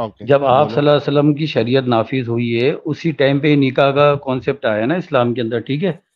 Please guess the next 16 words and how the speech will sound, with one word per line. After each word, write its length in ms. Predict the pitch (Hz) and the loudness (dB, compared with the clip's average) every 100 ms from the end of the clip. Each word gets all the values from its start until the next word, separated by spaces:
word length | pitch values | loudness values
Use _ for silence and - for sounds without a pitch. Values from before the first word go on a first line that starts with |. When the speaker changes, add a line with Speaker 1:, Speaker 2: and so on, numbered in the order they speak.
| _ _ _ _ | _ _ _ _
Speaker 2:
उससे 320 | 151 151 190 | -4 0 2
पहले 420 | 180 165 151 160 156 | 4 4 6 6 4
जो 200 | 160 160 | 2 2
ईसा 240 | 147 131 147 | 0 2 2
अलैहिस्सलाम 520 | 143 135 139 139 139 | 2 2 2 2 2
आए, 160 | 139 | 2
मूसा 340 | 143 135 127 135 | 2 0 2 2
अलैहिस्सलाम 580 | 135 131 135 131 135 123 | 2 0 0 0 2 0
आए, 180 | 131 | 0
उनकी 340 | 151 143 139 156 | 0 0 0 0
भी 120 | 151 | 0
शादियां 400 | 147 127 127 139 | 0 0 0 0
हुई 120 | 151 | 0
और 120 | 170 | 0
सबसे 320 | 143 156 - 170 | -2 -4 -4 -2
पहले 320 | 143 151 | 0 2